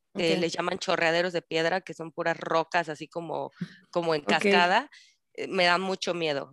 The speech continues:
Speaker 1: Entonces, pues sí, cuando me ponen alguna parte con chorreadero, que es muy difícil que haya, pero sí me ha tocado un par de carreras que tenga, esa parte sí es así como que muy difícil.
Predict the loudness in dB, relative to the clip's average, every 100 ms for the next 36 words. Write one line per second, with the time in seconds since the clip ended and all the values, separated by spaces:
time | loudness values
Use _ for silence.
0 | -10 -10 -4 -4 -2 -6 -6 -10 -10 -6
1 | -4 -2 -4 -4 -4 -4 -4 -4 -6 -6
2 | -4 -4 -6 -10 -12 -8 -6 -4 -2 -2
3 | -2 -2 2 2 0 0 0 0 -4 -8
4 | -8 -2 0 0 0 -2 -2 -4 -4 -6
5 | -6 -8 -2 -2 0 -2 -4 -6 -10 _
6 | -14 -4 -2 -2 -2 -2 0 -2 -4 -6
7 | -4 0 -2 -2 -12 -20 -20 _ _ 0
8 | 0 2 -2 0 -4 -4 -6 -8 -10 -14
9 | -14 -14 -10 -10 -12 _ _ _ 0 2
10 | 2 0 -6 -4 -10